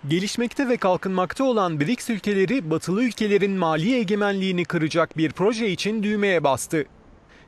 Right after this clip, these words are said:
Brezilya'nın ev sahipliğinde bir araya gelen Rusya, Hindistan, Çin ve Güney Afrika,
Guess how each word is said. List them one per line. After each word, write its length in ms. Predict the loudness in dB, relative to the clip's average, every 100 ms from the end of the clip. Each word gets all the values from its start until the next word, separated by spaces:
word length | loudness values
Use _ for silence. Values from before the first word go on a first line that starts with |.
| -2
Brezilya'nın 600 | 0 0 0 0 2 0
ev 200 | 2 0
sahipliğinde 800 | 2 2 2 0 -2 0 2 2
bir 100 | 4
araya 300 | 4 4 4
gelen 480 | 2 2 2 0 0
Rusya, 520 | -2 0 2 2 2
Hindistan, 640 | -4 -4 -4 0 2 2 -4
Çin 280 | -4 0 0
ve 80 |
Güney 280 | 0 0 0
Afrika, 500 | 0 -2 -4 0 0